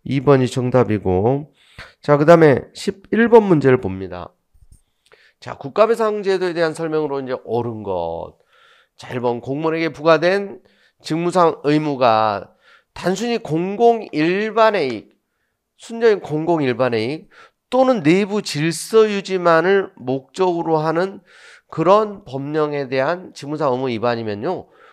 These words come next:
국가배상 책임 인정되지 않아요. 상당 인과관계 인정하지 않습니다.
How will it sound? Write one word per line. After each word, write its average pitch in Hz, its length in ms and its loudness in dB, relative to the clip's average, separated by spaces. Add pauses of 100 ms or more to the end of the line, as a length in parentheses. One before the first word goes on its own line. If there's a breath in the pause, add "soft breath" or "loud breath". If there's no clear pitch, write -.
국가배상 147 420 -2
책임 131 220 -6
인정되지 117 420 -8
않아요. 82 280 -12
상당 160 340 -4
인과관계 104 380 -6
인정하지 90 400 -8
않습니다. - 360 -18